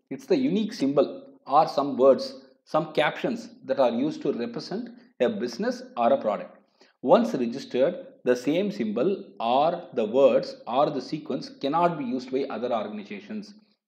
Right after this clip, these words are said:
That's all. That remains connected totally, and that's a belonging of the organization which has created it. Very simple. So ten years validity is there. You must have normally seen T M or R,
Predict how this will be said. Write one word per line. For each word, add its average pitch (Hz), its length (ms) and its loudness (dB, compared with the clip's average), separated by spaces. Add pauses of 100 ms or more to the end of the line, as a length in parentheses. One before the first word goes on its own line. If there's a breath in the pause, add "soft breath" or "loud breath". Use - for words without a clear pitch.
That's - 240 0
all. - 280 -2 (220 loud breath)
That 135 320 6 (140)
remains 147 640 -2 (180)
connected 143 800 -4
totally, 127 600 -2
and 123 140 -8
that's 120 220 -10
a 143 60 -2
belonging 147 540 -4
of - 140 -8
the 104 60 0
organization 123 800 -6 (180 loud breath)
which 120 200 -2
has 120 160 -2
created 101 440 -6
it. - 240 -14 (220)
Very 120 180 -2
simple. 123 380 -6 (260 loud breath)
So 151 140 -4
ten 156 260 2
years 180 160 2
validity 123 520 -2
is 104 100 -10
there. 151 340 0 (100)
You 160 100 -6
must 170 160 -6
have 208 120 -2
normally 156 320 -2
seen 147 380 -6
T 147 180 0
M 220 340 -4
or 143 380 2 (240)
R, 117 420 4